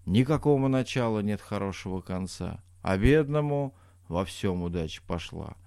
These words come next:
Живи, да радуйся, да кума добром поминай.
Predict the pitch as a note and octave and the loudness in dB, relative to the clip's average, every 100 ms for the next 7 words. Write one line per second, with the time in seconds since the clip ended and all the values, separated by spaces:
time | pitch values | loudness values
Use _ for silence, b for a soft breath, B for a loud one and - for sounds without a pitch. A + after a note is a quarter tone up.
0 | - E2+ F#2 B2+ C#3+ D3+ D3 C#3 B - | -12 -4 0 2 2 0 -2 -8 B -8
1 | F2 A#2 A2 G#2 F#2 F2 D#2+ - F2 A2+ | 0 2 2 0 -2 -4 -6 -10 -2 0
2 | - A2 F#2+ F#2+ F2+ F2 F2+ D#2+ F2 F2+ | 0 0 0 0 0 0 -2 0 2 2
3 | E2+ E2 F2 | 2 0 -4